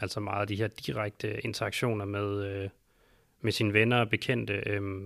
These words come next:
hvor der også, i hvert fald flere, der peger på, er en lidt højere grad af intimitet, hvor det også kan være lettere at sende,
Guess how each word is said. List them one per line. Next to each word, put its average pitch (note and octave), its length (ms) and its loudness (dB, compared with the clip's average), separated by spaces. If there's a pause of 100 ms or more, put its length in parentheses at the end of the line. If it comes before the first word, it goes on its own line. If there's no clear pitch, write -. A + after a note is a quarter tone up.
(160)
hvor A2 160 0
der G#2 80 4
også, A2 400 2 (380)
i - 60 -12
hvert - 160 0
fald G2+ 240 -2 (260)
flere, D#3 280 4
der C3+ 80 6
peger G#2+ 260 6
på, G#2 240 0
er G#2 60 4
en G2+ 80 4
lidt G#2 120 2
højere A#2+ 280 6
grad A2 280 6
af G2 60 0
intimitet, A2 680 0
hvor A2 120 -4
det G#2+ 80 -4
også F#2+ 120 -4
kan G#2 140 -2
være G#2 140 -4
lettere A2+ 320 0
at G2 60 -6
sende, G2+ 400 -4